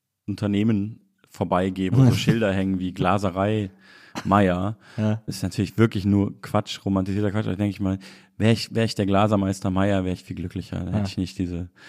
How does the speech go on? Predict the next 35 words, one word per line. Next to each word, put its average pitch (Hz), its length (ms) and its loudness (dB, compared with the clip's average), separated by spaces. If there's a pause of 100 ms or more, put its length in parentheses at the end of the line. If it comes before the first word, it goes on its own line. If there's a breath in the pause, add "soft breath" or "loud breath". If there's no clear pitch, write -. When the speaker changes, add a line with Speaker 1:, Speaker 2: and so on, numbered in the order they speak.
(160 loud breath)
Speaker 1:
das - 160 -18
Künstlerleben 92 720 0
mit 90 160 -4
dem 92 120 -2
ganzen 87 340 -2
Drama 90 480 -4 (140)
und 90 200 -4
so, 95 220 0
sondern 90 260 0
einfach, 127 380 0
ich - 120 -18
wär 123 120 -4
einfach 123 160 -2
jeden 101 260 -2
Tag 101 200 -12
hier, 131 440 -2
würd 104 140 -10
mein 92 160 -4
Glas 107 380 -2
machen, 98 500 -6 (480 soft breath)
Speaker 2:
Hm. 180 100 2
Speaker 1:
ein 120 60 2
paar 104 120 2
Aufträge 98 380 0
erfüllen. 92 560 -2 (480 loud breath)
Aber 101 160 2
wahrscheinlich 117 520 0 (160)
hasselt 98 420 -2
der 95 80 2
Glasermeier 87 640 0
Meister, 90 480 -4
Me-, 92 180 -2 (240)
Glasermeister 92 560 2
Meier 87 260 0
auch. 90 200 -4